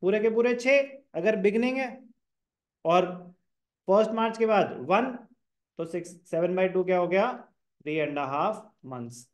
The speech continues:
तो ये थ्री एंड हाफ की derivation समझ आ गई सबको? और अगर middle of every month है, तो क्या हो जाएगा? फ़ाइव एंड हाफ plus half divided by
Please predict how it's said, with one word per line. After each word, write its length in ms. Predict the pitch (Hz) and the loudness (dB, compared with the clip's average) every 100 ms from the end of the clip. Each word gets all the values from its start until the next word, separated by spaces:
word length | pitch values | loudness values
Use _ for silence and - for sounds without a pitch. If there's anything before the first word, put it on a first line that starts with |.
| _ _ - | _ _ 0
तो 40 | |
ये 180 | 190 220 | 0 0
थ्री 160 | 196 208 | 0 2
एंड 180 | 214 226 | 4 4
हाफ 360 | 220 214 220 | 2 0 -2
की 100 | 247 233 | -4 0
derivation 580 | 165 185 202 220 226 | 2 4 4 2 0
समझ 220 | 226 233 240 | -2 0 2
आ 100 | 240 | 2
गई 160 | 269 269 - _ _ _ _ _ _ _ _ _ _ _ _ - | 0 -2 -12 _ _ _ _ _ _ _ _ _ _ _ _ -8
सबको? 320 | 180 180 269 285 285 - _ _ _ _ _ _ _ _ _ _ _ _ _ _ _ - | -8 2 6 6 2 -12 _ _ _ _ _ _ _ _ _ _ _ _ _ _ _ 0
और 140 | 185 | 2
अगर 280 | 196 220 233 - - - | 2 2 0 -4 -18 -12
middle 420 | 147 175 190 233 | 0 2 4 4
of 120 | 233 | 4
every 180 | 233 254 | 0 0
month 260 | 247 247 240 | 2 2 2
है, 360 | 233 190 - - _ - | 2 0 -4 -16 _ -8
तो 80 | 185 | -6
क्या 160 | 196 | -2
हो 100 | 202 | 0
जाएगा? 360 | 208 220 220 226 131 - - _ _ | 4 4 4 2 2 -2 -16 _ _
फ़ाइव 260 | - 143 147 | -4 -2 2
एंड 160 | 185 208 | 0 2
हाफ 440 | 208 220 220 226 220 _ _ _ _ _ _ _ - | 2 0 -2 -8 -20 _ _ _ _ _ _ _ -2
plus 280 | 175 208 220 | 0 0 2
half 340 | 226 233 226 - _ _ _ _ _ _ - | 2 0 -8 -20 _ _ _ _ _ _ -6
divided 420 | 165 185 190 190 | 0 2 2 2
by 120 | 220 | 2